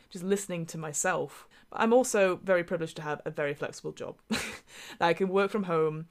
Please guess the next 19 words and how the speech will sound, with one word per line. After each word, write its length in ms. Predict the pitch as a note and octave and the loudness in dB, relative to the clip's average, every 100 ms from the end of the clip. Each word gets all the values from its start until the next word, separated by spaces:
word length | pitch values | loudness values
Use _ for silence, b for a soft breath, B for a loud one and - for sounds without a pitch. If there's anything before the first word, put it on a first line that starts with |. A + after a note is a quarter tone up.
| B B B | B B B
and 460 | D#3+ D#3 D3+ D#3 - | 2 2 0 -2 -2
I 100 | - | -2
can 200 | E3 E3+ | -2 -4
work 260 | E3+ F3+ F3+ | 2 2 4
on 140 | E3+ E3 | -2 -2
editing 380 | D#3+ - D#3+ D#3 | -6 -8 -10 -8
stuff 320 | - D3 - - | -6 -6 -6 -6
at 180 | - | -6
work, 440 | D#3+ D#3 D3 - - B B _ - - | -2 0 0 -4 -12 B B _ -18 -14
you 200 | - E3+ | -6 -2
know, 600 | D3 C#3+ - _ - E3+ | -2 -6 -16 _ -4 -2
in 120 | E3 | 0
balance 360 | C#3+ D3+ D3 | -2 -4 -6
with 100 | D3+ | -6
other 140 | D3+ D3 | -6 -6
things. 360 | D3 C#3+ D3 | -6 -6 -8
'Cause, 300 | - E3 D#3 - | -4 -4 -4 -6
you 120 | |
know, 120 | G3+ | -4